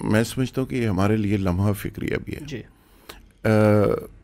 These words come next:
Speaker 1: सहाफ़त का मकसद ये कतन नहीं है कि बाल टू बाल कमेंट्री सारा दिन करते रहें
Speaker 2: हम्म।
Speaker 1: और स्क्रीन के ऊपर जो चीज़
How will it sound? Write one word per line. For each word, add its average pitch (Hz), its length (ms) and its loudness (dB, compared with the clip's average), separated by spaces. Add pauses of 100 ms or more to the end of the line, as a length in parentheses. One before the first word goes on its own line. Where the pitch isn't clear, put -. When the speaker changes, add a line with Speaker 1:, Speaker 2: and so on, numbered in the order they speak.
(240)
Speaker 1:
सहाफ़त 107 580 2
का 131 160 2
मकसद 110 400 -2
ये 107 100 -4
कतन 104 340 -2
नहीं 104 260 4
है 92 260 0
कि 101 60 0
बाल 90 220 2
टू 98 120 -2
बाल 92 180 0
कमेंट्री 90 420 -4
सारा 90 260 -2
दिन 95 180 -2
करते - 240 -2
रहें 139 180 0
Speaker 2:
हम्म। 139 180 -8 (640)
Speaker 1:
और 104 460 4
स्क्रीन 104 420 0
के 95 100 -2
ऊपर 101 260 0
जो 98 180 -2
चीज़ 92 280 -6